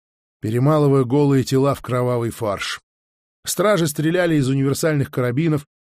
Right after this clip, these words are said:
и Лавли застывали, обращались в песок, проливались мутной серо-красной жидкостью и сгорали в неярких вспышках синего пламени. В обоймы явно зарядили разные типы метапатронов.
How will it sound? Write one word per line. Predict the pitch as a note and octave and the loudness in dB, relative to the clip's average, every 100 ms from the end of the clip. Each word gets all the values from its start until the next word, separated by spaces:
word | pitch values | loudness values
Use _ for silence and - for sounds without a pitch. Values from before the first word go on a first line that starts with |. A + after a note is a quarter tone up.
| - | -2
и | C3 | 2
Лавли | D#3+ F#3 D#3 | 2 2 2
застывали, | C3 C#3 - C3+ C3+ D#3+ D3 - _ _ _ - | 2 0 -2 0 2 2 0 -6 _ _ _ -12
обращались | G2 G#2+ - C#3 C3 - | -8 -6 -2 -2 -2 -4
в | |
песок, | C3+ B2 D3 D3+ D3+ - _ _ _ _ | -4 -2 0 -2 -4 -14 _ _ _ _
проливались | - A#2+ D#3 F3 E3+ C#3 C3 | -4 0 2 2 2 -2 -2
мутной | D3 D#3+ C#3+ C#3 | -2 -2 -2 -2
серо-красной | - D3+ D3 B2+ - C3+ - B2+ A#2+ | -2 -2 -2 -4 -6 -6 -6 -4 -4
жидкостью | G2+ D3 D3 D3 - - B2 | -2 -2 -2 -6 -6 -4 -4
и | |
сгорали | A2+ A2 B2+ C#3 C3 | -4 -4 -2 -2 -2
в | A#2 | -4
неярких | A2+ A#2 B2 A#2+ - G#2+ | -6 -4 -4 -4 -8 -12
вспышках | - - C3 - - G2+ | -10 -8 -6 -6 -8 -10
синего | - A#2 G#2 G2 | -10 -8 -6 -8
пламени. | E2 G2 E2+ E2 - _ _ _ _ _ _ _ | -8 -12 -12 -14 -18 _ _ _ _ _ _ _
В | - | -4
обоймы | A2 F#3+ G3+ F#3 | 2 4 4 2
явно | E3 F#3 F3 E3 | 2 2 2 0
зарядили | C#3+ D3+ D3 E3 D#3 | 2 0 0 2 2
разные | D#3 E3+ B2 C#3 B2+ | 4 2 0 -2 -2
типы | - D3 C3+ | -2 -2 0
метапатронов. | A#2+ B2+ B2 A#2+ - - A2 A2+ G#2 E2 - | -2 -2 -2 -4 -6 -8 -6 -6 -6 -8 -16